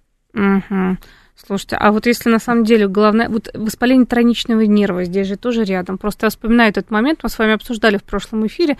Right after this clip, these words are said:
Это же может как-то и, и, или провоцировать мигрень, или просто как бы вызывать эту боль рядом с глазом, все остальное? Нет?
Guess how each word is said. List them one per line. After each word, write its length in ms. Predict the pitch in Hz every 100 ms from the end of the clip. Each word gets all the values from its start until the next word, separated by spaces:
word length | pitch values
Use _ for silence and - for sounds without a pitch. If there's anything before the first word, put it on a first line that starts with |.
| - _ -
Это 160 | 220
же 120 | 247
может 360 | 262 320 381 -
как-то 360 | - 214 - 208
и, 80 |
и, 460 | 214 214 - 220 233
или 120 | 226
провоцировать 760 | 226 254 240 - 233 220 208 -
мигрень, 380 | 202 190 202 202
или 140 | 214
просто 500 | - 208 208 - 202
как 280 | - 196 185
бы 100 | 202
вызывать 420 | 202 190 202 185
эту 140 | 202 196
боль 320 | 180 190 - _ -
рядом 280 | 202 196 202
с 40 | 196
глазом, 380 | 202 196 190
все 160 | 190 196
остальное? 520 | - 196 190 190 202 - _ -
Нет? 180 | -